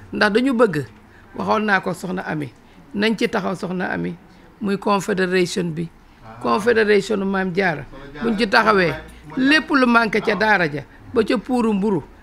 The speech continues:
danañ ko fa def. Mu indi xaalis boo xam ni day delluwaat ci liggéeyu Soxna Jaara bi. Ba ñun ñii lu ñu manqué, te mataluñu ko woon, daara ji dina ko mën a génne. Loolu laa wax ne naa leen ko waxaat, ñu def ko jërë ngeen jëf. Wallaahi, wallaahi,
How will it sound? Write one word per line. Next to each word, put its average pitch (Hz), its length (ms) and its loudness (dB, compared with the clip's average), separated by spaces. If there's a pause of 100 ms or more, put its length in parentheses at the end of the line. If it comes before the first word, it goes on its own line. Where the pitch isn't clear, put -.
(160)
danañ 202 240 -4
ko 180 100 -4
fa 170 140 -6
def. 147 260 -6 (340)
Mu 220 180 2
indi 262 240 4
xaalis 240 380 4
boo 220 200 4
xam 214 260 0
ni 240 140 -2 (280)
day 220 140 4
delluwaat 247 480 4
ci 254 80 -2
liggéeyu 247 400 2
Soxna 175 280 -2
Jaara 165 300 0
bi. 156 160 -6 (380)
Ba 247 120 4
ñun 262 300 6
ñii 247 160 4
lu 247 140 4
ñu 294 100 4
manqué, 233 480 0 (300)
te - 80 -2
mataluñu 233 500 2
ko 185 100 0
woon, 156 240 -2 (320)
daara 208 260 4
ji 180 100 -2
dina 170 160 -4
ko 160 100 -4
mën 156 160 -4
a 147 80 -6
génne. 147 240 -8 (480)
Loolu 208 220 2
laa 202 160 4
wax 185 160 0
ne 180 100 -4
naa 175 200 0
leen 170 180 -4
ko 175 120 -6
waxaat, 170 280 -4 (360)
ñu 180 60 -6
def 175 180 -2
ko 165 100 -4
jërë 170 260 -2
ngeen 156 260 -4
jëf. 147 140 -6 (580)
Wallaahi, 170 460 -2 (240)
wallaahi, 170 380 -4